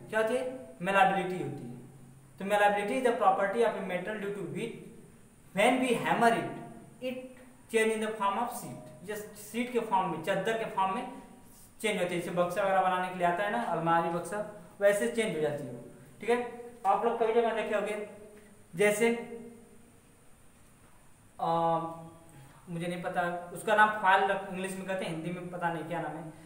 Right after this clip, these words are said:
आप लोग देखे होंगे जो छेना बर्फी आती है, ठीक है, उसके ऊपर व्हाइट व्हाइट लगा होता है, ठीक है,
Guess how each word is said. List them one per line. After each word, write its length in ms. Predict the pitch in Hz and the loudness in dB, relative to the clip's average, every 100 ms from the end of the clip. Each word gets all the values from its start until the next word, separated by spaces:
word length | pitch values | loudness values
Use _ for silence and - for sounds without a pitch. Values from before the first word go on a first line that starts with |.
| - | 0
आप 100 | 185 | 2
लोग 120 | 202 196 | 4 2
देखे 220 | 196 220 | 0 0
होंगे 180 | 214 208 | 2 0
जो 140 | 208 | 0
छेना 340 | - 175 202 202 | -2 -2 0 2
बर्फी 320 | 180 175 180 | 0 -2 -2
आती 200 | 160 - | -2 -4
है, 180 | 131 120 - - - - | -8 -12 -14 -18 -20 -12
ठीक 100 | 180 | -6
है, 80 | 226 - - - | -6 -6 -12 -10
उसके 260 | 175 - | -8 -4
ऊपर 520 | 220 220 220 220 - - | -4 -2 -2 -4 -10 -4
व्हाइट 280 | 156 185 202 | 2 2 2
व्हाइट 200 | 196 190 | 0 0
लगा 180 | 175 170 | 2 2
होता 260 | 131 131 | 2 0
है, 220 | 127 127 - - - - - - - - - - - - - 196 | -6 -10 -12 -18 -20 -20 -20 -20 -20 -20 -20 -20 -20 -20 -16 -4
ठीक 80 | |
है, 180 | 233 247 | -4 -4